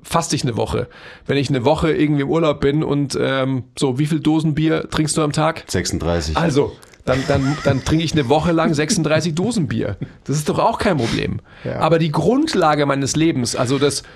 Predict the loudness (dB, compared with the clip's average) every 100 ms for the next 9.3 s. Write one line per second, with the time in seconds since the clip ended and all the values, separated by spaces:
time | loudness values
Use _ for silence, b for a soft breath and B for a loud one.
0 | B B -4 -4 0 0 2 2 0 0
1 | -2 -2 -4 -4 -2 0 0 -2 0 2
2 | 0 -4 B B B -4 -4 -2 -2 0
3 | 2 0 -2 -2 -2 -4 -6 -10 -20 -20
4 | -8 -4 -2 -4 -10 -20 -20 -20 -20 -20
5 | -4 -2 0 -2 -2 -2 -2 0 2 2
6 | -2 -14 -4 -2 0 0 0 2 2 0
7 | -4 B B B -2 -2 0 0 0 -2
8 | 0 2 2 0 0 -2 -2 -2 -2 -2
9 | -2 -2 -2